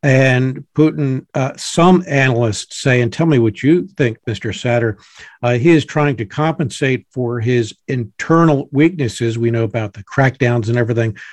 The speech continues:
by externalizing his strength abroad to try and impress Russians that, uh, they're standing tall and proud on the global stage. What, uh, what's your sense of all of that?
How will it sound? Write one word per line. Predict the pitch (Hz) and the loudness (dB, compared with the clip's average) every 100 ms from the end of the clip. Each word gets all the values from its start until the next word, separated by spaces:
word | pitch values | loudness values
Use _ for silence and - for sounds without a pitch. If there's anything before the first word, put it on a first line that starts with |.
| - - | -20 -2
by | 139 | 0
externalizing | 143 - 285 233 175 143 139 127 131 | 2 2 4 6 6 4 2 2 0
his | 110 123 120 - _ _ _ | 0 2 0 0 _ _ _
strength | - 143 131 117 139 | -8 0 2 2 -2
abroad | 98 95 113 113 104 92 | -4 0 2 4 2 -2
to | 104 | -8
try | 123 117 110 | -6 -2 -2
and | 107 | -2
impress | 98 - 127 110 - | -6 -4 -4 -4 -4
Russians | 113 110 107 101 92 - - - _ - | -2 -2 -4 -6 -8 -12 -20 -20 _ -6
that, | 98 - | -6 -2
uh, | 104 98 95 | -2 -2 -4
they're | 98 92 - - _ | -6 -8 -12 -20 _
standing | - 123 117 110 98 | 0 2 2 0 -2
tall | - 117 113 110 98 | -2 2 2 0 -4
and | 98 | -8
proud | - 113 107 104 107 160 | -6 -2 -2 -2 -4 -6
on | 113 | -6
the | 98 | -6
global | - 110 98 107 95 | -2 -2 -2 -6 -8
stage. | - 120 110 101 | -4 0 0 2
What, | 220 - | 0 2
uh, | 143 | 0
what's | 175 185 | 0 -2
your | 139 117 | -2 -4
sense | - 127 98 | -2 -4 -4
of | 101 | -6
all | 98 92 | -6 -8
of | 87 | -8
that? | 95 76 | -10 -10